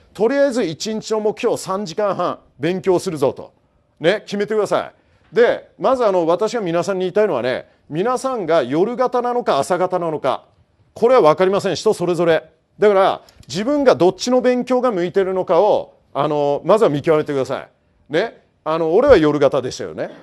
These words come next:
うん。でもね、あの、データが、面白いデータが出てるんですよ。ね。あの、朝型の方が受かる人が多いです。ええ。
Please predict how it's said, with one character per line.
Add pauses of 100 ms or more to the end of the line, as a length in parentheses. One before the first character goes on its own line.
(160)
う
ん。
で
も
ね、 (240)
あ
の、
デ
ー
タ
が、
面
白
い
デ
ー
タ
が
出
て
る
ん
で
す
よ。 (220)
ね。 (520)
あ
の、 (180)
朝
型
の
方
が (320)
受
か
る
人
が
多
い
で
す。 (540)
え
え。